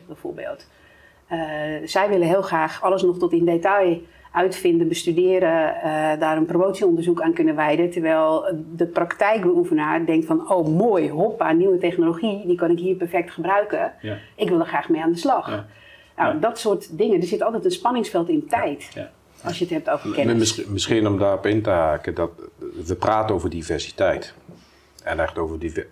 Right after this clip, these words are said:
Speaker 3: echte diversiteit met betrekking tot denkbeelden, blik op de wereld.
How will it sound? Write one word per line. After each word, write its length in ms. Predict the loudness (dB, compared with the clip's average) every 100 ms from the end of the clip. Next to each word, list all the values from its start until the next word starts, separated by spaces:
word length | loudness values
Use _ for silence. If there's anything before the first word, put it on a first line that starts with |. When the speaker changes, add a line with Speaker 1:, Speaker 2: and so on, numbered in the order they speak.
| _
Speaker 3:
echte 220 | -8 -6 -6
diversiteit 600 | -8 -8 -10 -10 -10 -10
met 120 | -14
betrekking 340 | -10 -10 -4
tot 80 | -2
denkbeelden, 760 | -2 -4 -6 -6 -8 -8 -10 -8
blik 220 | -8 -8
op 120 | -10
de 60 | -4
wereld. 540 | -2 -2 -4 -10 -12